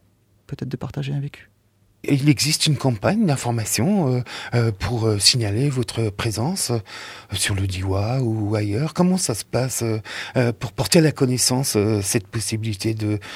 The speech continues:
Speaker 2: d'aide ?
Speaker 1: Non, il n'y a pas de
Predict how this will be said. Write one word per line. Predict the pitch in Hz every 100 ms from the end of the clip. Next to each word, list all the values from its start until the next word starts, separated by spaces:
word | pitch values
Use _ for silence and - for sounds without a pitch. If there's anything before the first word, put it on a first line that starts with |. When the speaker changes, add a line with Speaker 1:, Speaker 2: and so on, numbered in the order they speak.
| - -
Speaker 2:
d'aide ? | 113 120 123 110 110 - - _ _ _ _ _ _ _ _ _ _ _ _ _ _ _ _ _ _ _ -
Speaker 1:
Non, | 156 180 196
il | 240
n'y | 214
a |
pas | 180 185
de | 160